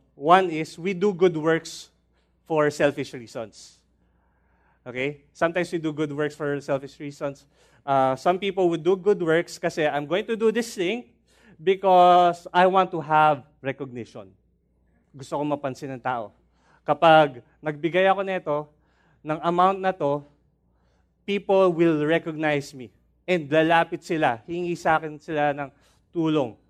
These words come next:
And it feeds their ego. It makes them feel, um, important. Sometimes, we only help people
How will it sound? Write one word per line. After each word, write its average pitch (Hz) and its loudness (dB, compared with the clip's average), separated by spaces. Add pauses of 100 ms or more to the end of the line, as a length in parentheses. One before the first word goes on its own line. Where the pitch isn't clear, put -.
(360)
And 196 2
it 190 -6
feeds 165 -10
their 151 -4
ego. 117 -14 (480)
It 156 -12
makes 170 -4
them 165 -4
feel, 151 -4 (320)
um, 135 2 (400)
important. 139 -2 (800)
Sometimes, 170 0 (240)
we 180 2
only 180 2
help 185 0 (160)
people 202 2